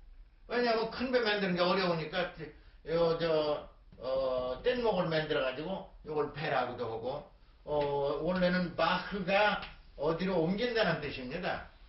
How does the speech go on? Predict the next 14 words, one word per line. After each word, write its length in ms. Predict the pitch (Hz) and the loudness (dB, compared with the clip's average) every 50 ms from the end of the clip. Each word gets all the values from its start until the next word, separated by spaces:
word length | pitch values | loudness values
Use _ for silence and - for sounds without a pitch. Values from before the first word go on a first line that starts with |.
| - - - - - - - - - - - - - - - - - - - - | -20 -20 -20 -20 -20 -20 -20 -20 -20 -20 -20 -20 -20 -20 -20 -20 -20 -20 -12 -6
아, 240 | 143 147 147 - - | -2 -2 -2 -2 -2
그래서 580 | - 180 196 220 220 202 - 220 226 202 - - | -2 2 4 4 4 4 4 2 2 2 2 2
바흐와 640 | 160 165 185 - - 175 190 185 185 190 180 - | 0 0 0 0 -2 -4 -4 -2 0 2 2 0
배는 420 | - 143 147 147 156 160 156 156 - - - - - - - | 0 -2 -2 -2 -2 -2 -4 -4 -8 -12 -20 -20 -20 -18 -12
같은 480 | - - 175 160 - 190 214 220 196 | -8 -6 -6 -6 -4 -4 -4 -4 -4
뜻입니다. 640 | - 233 196 185 220 233 233 226 180 139 - - - - - - - - - - - - - - - - - - - - - - - - - - - - - - - - | -4 -6 -6 -6 -6 -6 -6 -6 -6 -6 -6 -6 -8 -12 -18 -20 -20 -20 -20 -20 -20 -20 -20 -20 -20 -20 -20 -20 -20 -20 -20 -20 -20 -20 -20 -20 -20 -20 -20 -20 -20 -16
음, 260 | 131 120 110 110 110 | -12 -12 -10 -10 -10
그렇게 380 | - - 202 208 - - 196 180 | -6 -4 -2 -2 -2 -2 0 0
돼서 280 | 180 170 160 - 175 160 | 2 0 0 0 -2 -2
이제 360 | 147 151 151 143 - - - - - - - | 0 0 0 0 0 -4 -8 -14 -20 -20 -18
노를 440 | - 131 127 135 156 180 180 165 143 | -10 -4 0 2 2 4 2 2 2
젓는다 600 | 151 147 143 143 139 135 123 131 127 117 110 107 | 2 0 0 0 -2 -2 0 0 2 2 0 0
하는 340 | - 120 127 143 139 120 117 | -2 -4 -6 -6 -4 -6 -4
말이 500 | 117 113 117 127 147 170 175 160 151 | -4 -2 -2 -2 -2 -2 -4 -4 -6